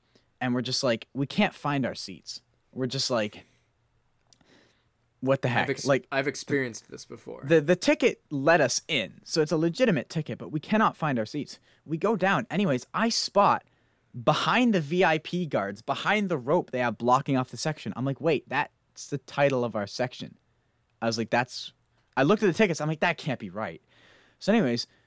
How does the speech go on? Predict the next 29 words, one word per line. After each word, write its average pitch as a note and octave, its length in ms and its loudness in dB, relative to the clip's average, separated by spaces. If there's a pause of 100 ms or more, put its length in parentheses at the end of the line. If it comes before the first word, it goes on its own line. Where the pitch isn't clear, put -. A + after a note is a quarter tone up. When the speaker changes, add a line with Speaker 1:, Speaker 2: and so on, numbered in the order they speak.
(220)
Speaker 1:
we D#3 240 2
go F#3 200 8
up G3+ 220 4
and C#3+ 100 -4
we C#3+ 100 0
show, E3+ 180 2
and D3+ 80 0
we're D#3+ 80 4
like, D#3 200 0 (680)
"Are F3 140 6
we F#3 200 0
here?" C#3+ 460 -2 (520)
And D#3+ 200 4
some F3 260 2
guy D#3 180 4
in D3+ 100 0
a D3 40 -2
suit's F#3 280 -2
like, D#3+ 180 -6 (160)
"Oh, D#4 160 4
yeah." D4+ 380 0
And - 80 -4
he, E3 80 0
like, D3+ 180 2
escorted F#3 460 4
us E3+ 180 2
to E3+ 120 -2
our D3+ 100 6
seat. D3+ 320 -2